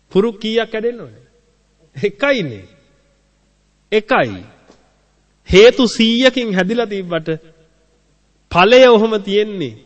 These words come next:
ඔය හේතු සීයම නිසා. එක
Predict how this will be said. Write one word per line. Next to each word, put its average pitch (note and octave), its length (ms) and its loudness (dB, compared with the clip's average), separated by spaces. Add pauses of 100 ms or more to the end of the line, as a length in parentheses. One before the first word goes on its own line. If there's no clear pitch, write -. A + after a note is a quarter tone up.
(480)
ඔය G3 180 -2
හේතු G3+ 440 -2
සීයම A3+ 540 -4
නිසා. A2+ 380 -14 (680)
එක F3+ 220 -6